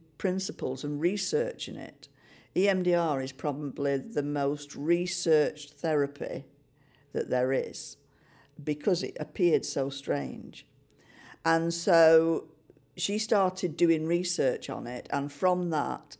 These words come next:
E M D R evolved into what it is now. And it's used worldwide in war situations,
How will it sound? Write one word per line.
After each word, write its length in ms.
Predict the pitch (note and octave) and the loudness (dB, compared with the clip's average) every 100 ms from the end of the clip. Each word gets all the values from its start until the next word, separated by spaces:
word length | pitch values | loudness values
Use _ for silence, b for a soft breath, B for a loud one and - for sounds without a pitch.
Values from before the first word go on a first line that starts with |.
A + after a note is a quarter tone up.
| - | -6
E 160 | D#3 C#3+ | 0 0
M 240 | C#3 C#3 | 0 -4
D 160 | C#3+ C3+ | -2 0
R 360 | C3+ C3 C#3 - b b b b b b - | 0 -2 -6 -12 b b b b b b -8
evolved 680 | D3 D#3 D#3 C#3 - - - _ - | -4 0 0 -2 -8 -16 -20 _ -10
into 260 | C#3 C#3 D3 | -8 -8 -6
what 260 | C3 C3+ | -6 -6
it 160 | D3 - | -8 -8
is 140 | C#3 | -8
now. 400 | C#3 C#3+ C#3 - - _ _ _ b b b b b b - | -6 -6 -6 -8 -14 _ _ _ b b b b b b -2
And 180 | D#3+ D#3+ | 0 0
it's 220 | D3 - | -2 -2
used 340 | F#3+ F3+ D3 | 0 0 -2
worldwide 760 | C#3+ D3+ C#3 C#3 C#3 C3 G#2 - _ _ _ _ _ _ _ _ _ - | 4 4 4 0 -2 -4 -10 -14 _ _ _ _ _ _ _ _ _ -6
in 160 | C#3+ | -4
war 240 | C#3+ D#3 D3+ | 4 4 4
situations, 960 | D#3 D3+ C#3+ C#3 C#3 C3+ C#3+ C#3+ C#3+ | -2 -6 -2 2 2 0 -4 -6 -6